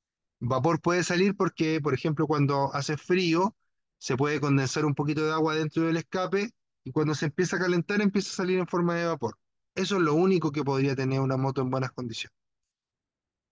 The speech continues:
Después puedo tener vapor si es que se está pasando un poquito de agua a la compresión. Y esto puede estar provocando también exceso de vapor en el escape. Ya ahí no se va a cortar nunca, sino que yo voy a ir andando y voy a ir tirando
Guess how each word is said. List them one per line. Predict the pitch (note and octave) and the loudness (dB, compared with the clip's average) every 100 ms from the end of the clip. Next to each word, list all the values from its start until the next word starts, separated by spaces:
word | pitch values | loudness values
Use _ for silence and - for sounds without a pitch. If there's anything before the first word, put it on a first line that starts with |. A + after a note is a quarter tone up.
| _ _ | _ _
Después | D#3 - A3+ B3 - | -2 0 2 2 0
puedo | - F#3+ G3 | 0 2 4
tener | F#3+ G3 F#3+ | 2 0 0
vapor | D3 D#3+ E3 G#3+ A#3 B3+ - | 0 0 0 2 2 0 -6
si | - G3 | -6 -4
es | F#3+ | -2
que | E3+ | -2
se | F#3 | -2
está | - F#3+ | -2 -2
pasando | F#3 G3 G3 | 0 2 2
un | F3+ | 2
poquito | F3 F3+ F#3 F3+ | 0 0 0 0
de | F3+ | 0
agua | G3 G3+ G3+ | 0 0 0
a | E3+ E3+ | -2 -2
la | E3 - | -2 -6
compresión. | - A3+ A3+ - A3+ - A#3 G#3 C3 - _ _ _ _ _ _ _ _ _ | -2 0 0 0 -2 -2 0 2 0 -2 _ _ _ _ _ _ _ _ _
Y | D3+ E3 | -2 -2
esto | E3+ E3+ | -2 -2
puede | E3 | 0
estar | D#3 D#3+ | -2 -4
provocando | D#3+ D3+ C#3+ D#3 D3+ | 0 0 0 0 0
también | C#3 C3+ D3 E3 _ _ _ - | 0 0 0 -4 _ _ _ -8
exceso | C3+ - C#3 D3+ | -8 -4 -2 0
de | C#3 | 2
vapor | C3+ B2 C3+ D3+ - | 2 4 2 0 -2
en | C3+ | 0
el | C#3 C#3 | 2 0
escape. | - - - _ _ _ | -4 -8 -8 _ _ _
Ya | B2+ C3+ B2+ | -2 -2 0
ahí | B2 D#3 F#3 G3 D3 | 0 2 2 0 0
no | D3+ | -2
se | C#3 D3 | 0 -2
va | C#3 | 0
a | |
cortar | C3 - B2+ | -4 -4 -4
nunca, | B2 D3+ F3+ F3+ | 0 0 0 -4
sino | - D3+ D3+ | -4 -2 -2
que | C#3 C3+ | 0 2
yo | C#3+ | 2
voy | C3+ | 2
a | |
ir | |
andando | A#2+ B2 D#3+ F3 | 0 -2 -2 0
y | |
voy | E3 | 0
a | D#3 | -2
ir | |
tirando | - D3 C#3+ D3 - | -2 -2 -2 -2 -4